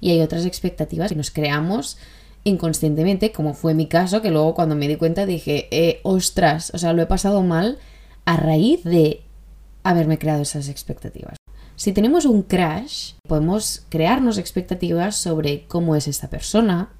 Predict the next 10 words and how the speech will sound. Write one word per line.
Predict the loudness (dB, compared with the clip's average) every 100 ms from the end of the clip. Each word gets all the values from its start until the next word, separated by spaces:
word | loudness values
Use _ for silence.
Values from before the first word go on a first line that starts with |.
| -20 -20 -20 -14
sobre | 0 2 4 2 2 4 4 4 2 -2
cómo | 0 2 2
van | 2 0 -2
a |
ser | -4 0 2 2 0
nuestras | -6 -8 -8 -6
interacciones | -6 -6 -8 -8 -4 -4 -4 -6
con | -8
esa | -8 -10
persona, | -12 -4 0 0 -2